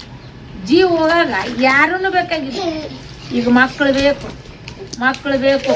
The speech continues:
ಮೊಮ್ಮಕ್ಳು ಬೇಕು, ಸೊಸೆಯರು ಬೇಕು, ಹಳೇದವ್ರು ಬೇಕು, ಗಂಡದೇರು ಬೇಕು. ಜೀವ ಹೋಗಾಗ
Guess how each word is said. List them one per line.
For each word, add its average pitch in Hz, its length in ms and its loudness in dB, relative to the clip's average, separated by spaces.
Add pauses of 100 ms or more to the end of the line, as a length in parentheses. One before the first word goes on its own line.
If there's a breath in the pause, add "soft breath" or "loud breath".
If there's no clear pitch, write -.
ಮೊಮ್ಮಕ್ಳು 269 540 2 (100)
ಬೇಕು, 277 280 4 (100)
ಸೊಸೆಯರು 277 580 2
ಬೇಕು, 285 380 2 (840)
ಹಳೇದವ್ರು 285 580 2
ಬೇಕು, 285 280 2 (140)
ಗಂಡದೇರು 277 580 2
ಬೇಕು. 294 340 2 (1000)
ಜೀವ 339 180 6 (120)
ಹೋಗಾಗ 311 380 4